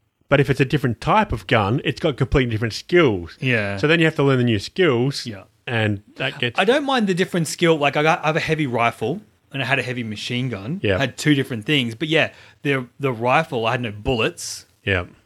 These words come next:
Speaker 2: for, ran out very, very quickly on those ones, as it turns out, and I can't make, can't make any more. Um, and the, yeah, heavy machine gun is good if it hits, but
Speaker 1: Yeah,
Speaker 2: it mostly,
Speaker 1: yeah.
Speaker 2: even when I'm kneeled, in, like,
Speaker 1: Yeah.
Speaker 2: a kneeling position and
Speaker 1: Yeah.
Speaker 2: all, it's still, by the time I, and, yeah.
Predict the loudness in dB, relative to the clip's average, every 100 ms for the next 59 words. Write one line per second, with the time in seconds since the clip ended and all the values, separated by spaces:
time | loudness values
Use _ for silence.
0 | -2 2 4 4 2 2 2 0 2 0
1 | 2 0 2 0 2 2 2 -2 -6 -8
2 | -6 -6 -6 -6 -4 -4 -2 -4 -4 -4
3 | -8 -4 -2 0 -2 -4 0 2 4 2
4 | -2 -12 -20 -20 _ -8 -4 -2 -2 -2
5 | -4 -6 -4 0 2 0 0 0 2 0
6 | 0 -2 0 0 0 0 -2 -6 -8 2
7 | 6 6 4 -8 -6 -6 -4 -6 -6 -2
8 | 0 0 -4 -18 -4 0 2 2 2 2
9 | 0 -2 -4 -8 0 2 4 4 4 2
10 | 2 2 2 0 -4 -20 _ _ -6 -2
11 | 0 0 2 2 0 0 0 2 2 2
12 | -2 -6 -10 -8 2 4 2 -2 -20 -14
13 | -2 0 0 -2 -6 -12 -14 -20 -18 -12
14 | -10 -10